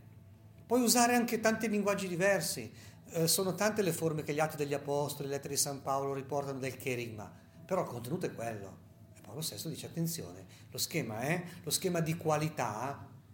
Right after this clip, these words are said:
e non solo la sequenza cronologica che Gesù nasce, vive e muore, è umiliazione, morte ed esaltazione." Guarda che poi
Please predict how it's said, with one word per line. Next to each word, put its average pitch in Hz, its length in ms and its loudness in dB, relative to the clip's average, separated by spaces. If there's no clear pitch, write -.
e 117 40 -8
non 127 120 0
solo 127 200 -4
la 120 40 -4
sequenza 131 540 -2
cronologica 117 720 -6
che 120 80 -10
Gesù 117 260 -6
nasce, 120 380 -4
vive 120 220 -6
e 120 40 -4
muore, 117 560 -2
è 220 420 4
umiliazione, 220 1000 4
morte 180 380 4
ed 180 80 0
esaltazione." 139 840 -6
Guarda 143 460 2
che 131 200 -2
poi 131 640 -2